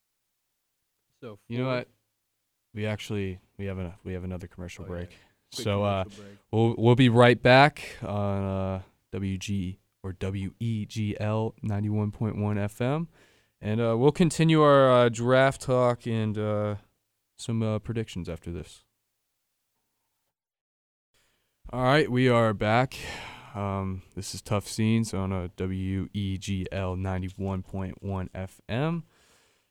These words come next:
Speaker 2: And, uh,
Speaker 1: Gonna wrap up the draft here.
Speaker 2: yeah,
Speaker 1: Just gonna
Speaker 2: so
Speaker 1: do top five picks.
Speaker 2: Yeah, we don't
Speaker 1: Kinda
Speaker 2: really have
Speaker 1: how
Speaker 2: enough
Speaker 1: everyone
Speaker 2: time to really
Speaker 1: figures it
Speaker 2: do all
Speaker 1: out.
Speaker 2: ten. And honestly, I mean,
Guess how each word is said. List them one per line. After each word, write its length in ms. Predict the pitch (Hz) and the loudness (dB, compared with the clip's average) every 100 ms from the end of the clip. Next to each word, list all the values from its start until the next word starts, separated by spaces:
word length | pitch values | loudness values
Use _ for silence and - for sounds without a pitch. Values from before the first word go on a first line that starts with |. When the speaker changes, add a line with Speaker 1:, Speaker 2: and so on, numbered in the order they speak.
| _ - | _ -12
Speaker 2:
And, 300 | 135 147 139 | -8 -6 -2
uh, 400 | 139 139 131 127 120 - - - - - _ _ _ _ _ _ | 0 0 0 -2 -6 -10 -14 -18 -20 -20 _ _ _ _ _ _
Speaker 1:
Gonna 120 | 156 | -18
wrap 300 | 113 123 123 | -16 -18 -14
up 120 | 123 - | -14 -16
the 80 | 95 | _
draft 380 | - 104 117 - | -20 -18 -18 -20
here. 180 | 101 92 | -20 -18
Speaker 2:
yeah, 640 | 87 95 101 98 92 87 87 _ _ | -10 -6 -4 -4 -6 -8 -14 _ _
Speaker 1:
Just 160 | - 160 | -14 -8
gonna 100 | 98 | -6
Speaker 2:
so 200 | 92 95 | -6 -8
Speaker 1:
do 120 | 107 | -14
top 300 | - 107 104 | -20 -20 -18
five 220 | - 107 104 - | -16 -16 -16 -18
picks. 260 | 107 - _ _ _ _ | -18 -20 _ _ _ _
Speaker 2:
Yeah, 420 | - 127 135 131 131 | 0 4 4 4 2
we 40 | 113 131 | 0 -2
don't 120 | 147 | -2
Speaker 1:
Kinda 40 | |
Speaker 2:
really 180 | 127 120 | 0 -2
have 80 | 117 | -2
Speaker 1:
how 60 | 107 | -2
Speaker 2:
enough 160 | 104 - | -4 -4
Speaker 1:
everyone 140 | 101 95 | -6 -6
Speaker 2:
time 60 | |
to 60 | 92 | -6
really 220 | 92 92 | -6 -8
Speaker 1:
figures 180 | 98 92 | -8 -10
it 20 | |
Speaker 2:
do 40 | 90 | -8
all 80 | |
Speaker 1:
out. 80 | 87 | -10
Speaker 2:
ten. 500 | - 92 92 92 90 95 - | -12 -10 -8 -8 -10 -14 -12
And 240 | 95 87 - | -12 -12 -10
honestly, 580 | 110 107 98 - 107 95 _ _ _ _ _ _ _ _ _ _ _ _ _ _ _ _ | -6 -4 -6 -6 -6 -8 _ _ _ _ _ _ _ _ _ _ _ _ _ _ _ _
I 120 | - | -10
mean, 280 | 85 76 - | -10 -12 -18